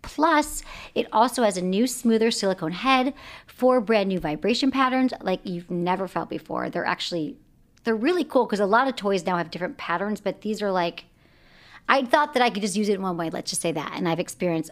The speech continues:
multiple different kinds of orgasms with this and four levels of intensity, um, to choose from. And I have tried 'em all, and it's a little quieter.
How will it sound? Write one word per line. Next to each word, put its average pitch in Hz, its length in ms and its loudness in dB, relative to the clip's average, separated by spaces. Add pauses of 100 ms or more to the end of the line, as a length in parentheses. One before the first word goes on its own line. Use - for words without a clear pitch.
multiple 185 560 -2
different 170 260 -4
kinds 165 180 -2
of 165 40 -14
orgasms 156 500 -6
with - 100 -16
this - 260 -10
and 269 260 6
four 240 160 4
levels 190 320 2
of 175 60 -2
intensity, 269 720 0 (500)
um, 220 220 4
to 233 80 -4
choose 226 240 0
from. 208 220 2
And 185 100 -2
I 165 60 0
have 185 240 2
tried 220 220 4
'em 226 100 4
all, 214 240 2
and 233 100 0
it's 262 160 -2
a 294 40 -4
little 294 80 -2
quieter. 285 500 -6